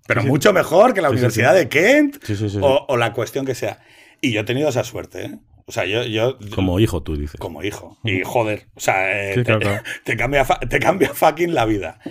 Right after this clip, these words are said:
Speaker 1: Dicho lo cual, yo, hay una cosa que sí que me gustó mucho, que creo que también forma parte de lo que hayas, eh, que hayas accedido,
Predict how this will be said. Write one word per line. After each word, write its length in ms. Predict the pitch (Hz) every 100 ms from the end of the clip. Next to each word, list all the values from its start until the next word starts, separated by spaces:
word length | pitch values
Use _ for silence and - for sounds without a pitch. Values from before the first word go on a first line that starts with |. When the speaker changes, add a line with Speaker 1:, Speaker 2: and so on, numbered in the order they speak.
| - -
Speaker 1:
Dicho 420 | - 127 175 170 208
lo 140 | 160
cual, 500 | 139 190 175 160 - -
yo, 300 | 113 147 -
hay 200 | 117 117
una 140 | 139
cosa 200 | 143 139
que 120 | 120 101
sí 120 | 110
que 120 | 120
me 100 | 123
gustó 320 | 123 120 123
mucho, 500 | 113 120 120 113 110 _ _ _ _
que 120 | 87
creo 180 | 92 104
que 80 | 98
también 340 | 98 101 101
forma 280 | - 104 98
parte 240 | 101 98
de 120 | 95
lo 100 | 92
que 120 | 92 98
hayas, 420 | 98 101 - -
eh, 380 | 82 98 98 -
que 120 | -
hayas 340 | 82 90 95 -
accedido, 680 | 101 - 92 110 101 95